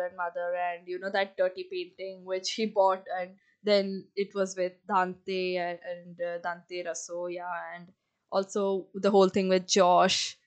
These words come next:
<laughs> So I think it's that questionable art we are referring to here. But anyway,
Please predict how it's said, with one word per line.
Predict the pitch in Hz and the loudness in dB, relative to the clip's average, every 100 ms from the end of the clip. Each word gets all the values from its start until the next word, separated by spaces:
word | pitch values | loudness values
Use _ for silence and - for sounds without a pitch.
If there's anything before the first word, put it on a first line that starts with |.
| _ | _
<laughs> | _ | _
So | - - 285 294 269 _ - - _ _ | -12 -8 -6 -6 -6 _ -20 -20 _ _
I | 220 | 6
think | 226 247 240 - _ _ | 6 4 0 -8 _ _
it's | 214 202 - - 180 | 4 4 0 -8 10
that | 196 220 254 - - _ | 12 12 12 4 -10 _
questionable | 202 - - 240 202 208 - | 4 4 2 0 2 0 4
art | 202 233 - - 196 _ 185 | 4 2 -2 -20 -20 _ -10
we | 196 | -2
are | 196 185 | 0 2
referring | 190 202 208 208 | 0 0 -2 0
to | 220 | 0
here. | 208 - 190 403 - | 0 4 6 6 4
But | 196 185 - | 4 4 2
anyway, | 196 185 - | -2 0 -8